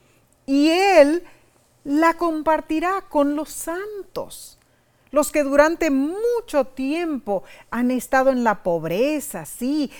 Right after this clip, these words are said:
y han sido menospreciados por los hombres poderosos de esta tierra, pronto serán honrados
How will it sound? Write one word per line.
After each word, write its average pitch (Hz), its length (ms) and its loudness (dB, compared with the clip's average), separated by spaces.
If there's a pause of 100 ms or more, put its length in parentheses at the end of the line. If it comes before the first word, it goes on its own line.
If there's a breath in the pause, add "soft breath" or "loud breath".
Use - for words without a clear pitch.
(120 loud breath)
y 233 140 2
han 262 180 2
sido 277 520 4
menospreciados 202 1500 0
por 190 220 -2
los 185 200 -4
hombres 226 360 -2
poderosos 180 840 0
de 226 140 4
esta - 360 -2
tierra, 160 720 -2 (960 soft breath)
pronto 370 600 0
serán 240 440 0
honrados 294 920 2